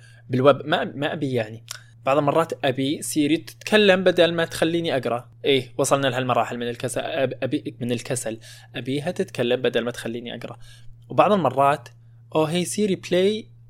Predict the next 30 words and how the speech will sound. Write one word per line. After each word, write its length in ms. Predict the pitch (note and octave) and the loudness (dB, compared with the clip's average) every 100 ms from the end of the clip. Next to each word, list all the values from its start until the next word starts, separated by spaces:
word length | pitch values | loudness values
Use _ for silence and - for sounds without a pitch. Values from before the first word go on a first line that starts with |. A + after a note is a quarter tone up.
| - | -4
وأقول 460 | C3+ C3 B2 C3+ B2+ | 0 2 2 0 0
أغنية. 480 | C3 A#2+ A2 G#2+ A#2 - - | -2 -2 -4 -8 -12 -20 -10
تقول: 260 | C#3+ D3 | 0 2
"هم". 800 | E3 A#3 D4 D4 F#3+ B2+ A2+ A2+ - - - - C#3 | 2 0 2 4 4 2 -2 -8 -16 -20 -20 -8 -4
أنا 80 | |
ما 80 | C#3+ | 2
أدري 140 | G#3+ D#3+ | 4 4
ليه 120 | B2 | 4
قاعد 160 | A2 | 2
أقول 160 | B2 B2 | 2 0
تقول 320 | - B2 C3 | 0 2 4
وأنا 200 | B2 A2+ | 2 0
السيري 400 | A2 A#2+ - A2+ | -6 -6 -6 -4
حقي 720 | G#2+ A#2+ B2+ A#2 A#2 C3+ - - | -6 -8 -8 -8 -8 -12 -18 -8
ولد، 280 | B2 A#2 A#2 | -4 -4 -4
بس 200 | A#2+ - | -8 -10
متعود 320 | B2+ C3+ F3 | 0 2 2
إن 140 | B2 A2+ | 0 -6
سيري 300 | - B2 A#2 | -8 -8 -8
بنت. 320 | A2+ B2 - - | -10 -14 -18 -12
بس 120 | C#3 | -8
ما 40 | |
أدري 140 | D#3+ C3 | -4 -4
ليه 140 | A#2 | -4
أنا 100 | A#2 | -6
مت-، 280 | B2 C3+ E3 | -10 -8 -6
مت-، 340 | C#3 B2+ A#2+ | -6 -8 -12
متى 220 | D#3+ C#3+ | -14 -14
خليته 380 | - A#2+ A#2+ B2+ | -10 -10 -10 -12
ولد. 280 | B2 C3 | -14 -16